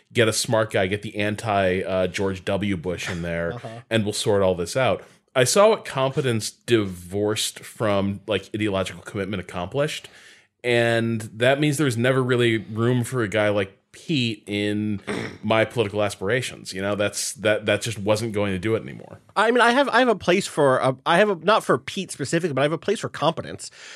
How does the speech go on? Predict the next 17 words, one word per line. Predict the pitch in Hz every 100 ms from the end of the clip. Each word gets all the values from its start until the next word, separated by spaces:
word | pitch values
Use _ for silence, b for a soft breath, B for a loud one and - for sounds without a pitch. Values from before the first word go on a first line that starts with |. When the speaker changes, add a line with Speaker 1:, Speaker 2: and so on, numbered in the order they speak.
| B B
Speaker 2:
and | 151 147 131 117
its | 143 131 - - -
cabinet | - 160 151 90
members. | 82 60 - - -
And | 104 107
it's, | - 107 104 - - B B
like, | 131 123
it | 107
is, | 139 143 139
it | 131 143
is | 139
being | 120 143 139 127
put | - 175
in | 151
places, | 143 147 165 143 143
uh, | 131 139 131 117
locally. | 139 165 - 101 -